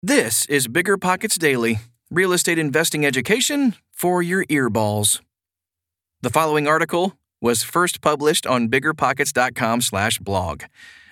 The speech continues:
We'll link to it in the show description, but you can see the photos, comments, and related articles.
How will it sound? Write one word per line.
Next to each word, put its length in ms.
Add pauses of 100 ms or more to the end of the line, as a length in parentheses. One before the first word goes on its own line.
We'll 180
link 280
to 200
it 140
in 100
the 80
show 220
description, 540
but 160 (220)
you 120
can 120
see 200
the 100
photos, 580
comments, 600
and 160
related 400
articles. 520